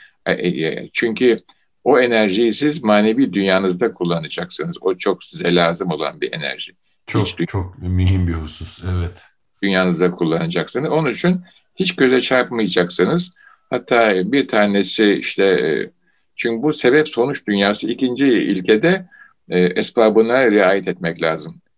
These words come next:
Speaker 1: Kış geldi, paltoyu giyeceksin. Yaz geldi, ceketi incelteceksin gibi. Bu, bu kadar,
Speaker 2: Hmm.
Speaker 1: bu böyle söyleyelim yani vesaire. Ondan sonra manevi yol devam eder. Büyük Allah dostları kendilerini belli etmek istemezler hiçbir şekilde.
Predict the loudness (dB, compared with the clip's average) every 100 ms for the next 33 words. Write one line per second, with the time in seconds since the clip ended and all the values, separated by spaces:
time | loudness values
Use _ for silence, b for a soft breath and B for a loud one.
0 | _ -2 -2 2 2 4 2 0 -2 -4
1 | 0 0 2 0 2 -4 -4 -6 -4 0
2 | 2 2 0 2 2 2 0 0 -4 -2
3 | -2 -2 -2 -6 -10 -4 2 2 0 -4
4 | -6 -8 -12 -18 _ _ _ _ 0 2
5 | 0 -2 _ _ -12 -10 -10 -8 -6 2
6 | 2 4 2 0 -2 0 2 2 2 4
7 | 4 4 0 -2 -4 -2 -2 -4 -6 B
8 | B B B -6 -6 -2 0 2 2 0
9 | -4 _ -20 -20 -6 -4 0 0 0 0
10 | 2 2 2 2 2 0 -2 0 0 0
11 | 0 0 0 -2 -2 0 -2 -4 -4 -6
12 | -4 -2 -2 -4 -6 -10 -4 -2 -2 -4
13 | -4 0 -2 0 0 0 2 0 -4 -10
14 | -4 -2 -2 -2 -2 -4 _ -10 -8 -6
15 | -4 -2